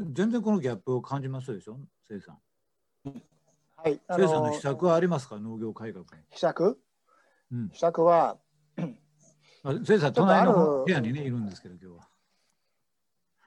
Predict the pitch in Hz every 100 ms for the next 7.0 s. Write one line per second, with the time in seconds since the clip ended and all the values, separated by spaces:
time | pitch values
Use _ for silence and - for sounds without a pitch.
0 | - 147 135 - 170 208 170 165 165 175
1 | 196 156 151 147 156 131 - _ _ _
2 | _ - _ _ - 160 147 143 139 139
3 | 151 - 220 180 147 147 143 147 - 180
4 | 156 165 180 180 175 170 170 160 156 -
5 | _ _ _ _ 170 151 139 107 _ _
6 | - 123 - _ _ _ 180 202 185